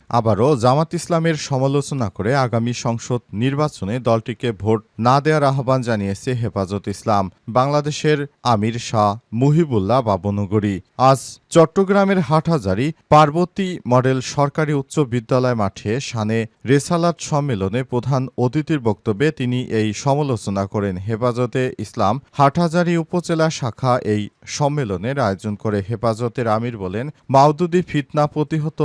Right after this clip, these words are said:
না করলে দেশে ইসলাম থাকবে না। মাওদুদিরা সাহাবাগণকে সত্যের মাপকাঠি মানে না। ইসলামে পর্দা প্রথাকে তারা অস্বীকার করে জামাত নেতা শিশির মুনির পূজা এবং রোজাকে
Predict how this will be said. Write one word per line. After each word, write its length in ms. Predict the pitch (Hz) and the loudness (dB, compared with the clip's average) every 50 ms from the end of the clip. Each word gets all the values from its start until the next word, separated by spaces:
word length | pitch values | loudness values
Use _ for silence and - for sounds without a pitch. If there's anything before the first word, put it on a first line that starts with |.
| 143 | 0
না 160 | 123 117 117 127 | 0 0 0 0
করলে 340 | - - 117 98 90 101 131 139 | -2 -2 -4 -4 -2 -2 -2 -2
দেশে 420 | 120 117 113 - - - 123 120 120 117 - _ _ - | -2 -4 -4 -4 -6 -4 -2 -2 -2 -2 -4 _ _ -4
ইসলাম 360 | 139 135 - - 165 160 156 156 | -4 -2 -2 0 0 0 0 -2
থাকবে 380 | - - 107 92 82 85 104 101 | -4 -6 -6 -6 -4 -4 -2 0
না। 120 | 101 98 92 90 | 0 0 0 0
মাওদুদিরা 680 | 92 98 107 117 113 113 120 101 98 101 95 104 113 135 143 - _ - - - | 0 0 0 0 0 -2 -4 -4 -2 -2 0 0 0 0 -2 -6 _ -14 -2 0
সাহাবাগণকে 840 | 165 151 151 170 175 160 185 185 156 170 170 139 113 - - 120 131 143 127 | 2 2 4 2 4 4 4 4 4 2 2 0 0 -2 -2 0 0 0 0
সত্যের 480 | - - 131 123 - _ - 131 123 123 107 | -2 -4 -4 -4 -2 _ 0 0 0 0 2
মাপকাঠি 600 | 104 113 120 127 - _ - 139 127 - - 120 104 | 2 2 2 2 0 _ -2 -4 -2 -2 -2 -2 0
মানে 280 | 98 92 98 101 101 98 | 0 0 0 0 0 0
না। 160 | 101 98 92 87 - _ _ - | 0 0 0 0 -4 _ _ -10
ইসলামে 420 | 113 104 - - 123 117 120 123 123 120 - _ _ | -10 -8 -4 -2 -2 0 0 -2 -2 -4 -8 _ _
পর্দা 360 | - 151 156 151 143 - 185 170 | 6 6 6 6 4 0 -2 0
প্রথাকে 420 | - 185 175 - 180 185 - 185 | -2 -4 -4 -4 -4 -4 -4 -4
তারা 260 | 160 - 104 101 110 131 143 135 | -2 0 0 2 4 4 4 4
অস্বীকার 440 | 120 - - - 117 - - 123 120 110 | 2 0 -2 -6 -6 -2 0 0 0 -2
করে 260 | - - 95 101 117 147 - _ _ - | -4 -4 -4 -2 -2 -4 -6 _ _ -6
জামাত 380 | 107 110 143 147 156 170 175 - _ - | 2 4 4 6 6 4 2 -2 _ -4
নেতা 220 | 175 170 - 175 175 | -4 0 0 0 0
শিশির 400 | - - 156 147 - - 170 151 | 0 0 -2 -4 -2 -4 -4 -4
মুনির 320 | 139 107 92 92 110 131 131 | -2 -2 -2 -2 -2 -4 -6
পূজা 360 | - - 135 135 123 - 151 139 | -4 -2 -2 0 2 2 2 2
এবং 220 | 123 90 90 107 113 117 | 2 0 0 -2 -2 0
রোজাকে 560 | 110 104 117 117 - - 120 110 - - 107 | 0 0 -2 0 0 -2 -4 -4 -4 -4 -4